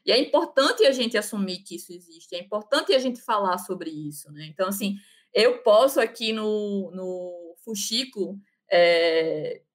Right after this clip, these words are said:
é, sei lá, não conseguir me controlar, porque de alguma forma aqui eu encontrei um lugar que eu não esperava encontrar, porque inclusive eu dizia até que eu não ia estar tão imersa no Fuxico como eu estou,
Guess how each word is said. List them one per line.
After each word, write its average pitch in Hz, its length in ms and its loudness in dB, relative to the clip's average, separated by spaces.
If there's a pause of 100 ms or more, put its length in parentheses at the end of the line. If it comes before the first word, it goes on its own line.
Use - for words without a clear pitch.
(120)
é, 160 320 2
sei 196 200 -2
lá, 165 300 0
não 226 300 0
conseguir 254 560 0
me 240 120 0
controlar, 202 920 -2
porque 220 260 -6
de 208 80 2
alguma 226 280 0
forma 247 380 0
aqui 233 300 -6
eu 247 140 4
encontrei 233 600 -4
um 196 120 -2
lugar 180 540 -2
que - 120 -2
eu 226 60 2
não 269 260 2
esperava 214 600 2
encontrar, 196 540 -2
porque - 180 -8
inclusive 196 460 0
eu 202 80 2
dizia 202 320 0
até 202 180 0
que 208 140 -6
eu 202 80 -2
não 208 240 0
ia 202 120 2
estar 202 260 -2
tão 208 320 0
imersa 196 380 0
no 208 80 -4
Fuxico - 400 -18
como 190 160 -4
eu 190 40 4
estou, 190 440 -2